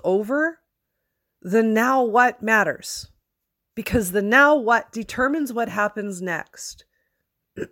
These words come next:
And when you don't have the skills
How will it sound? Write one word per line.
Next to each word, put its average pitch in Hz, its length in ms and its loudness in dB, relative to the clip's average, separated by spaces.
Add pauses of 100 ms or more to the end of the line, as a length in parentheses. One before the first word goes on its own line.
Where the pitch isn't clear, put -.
(1500)
And 226 120 2
when 240 160 2
you 240 60 0
don't 269 300 4
have 302 160 0
the 349 80 0
skills 208 600 -4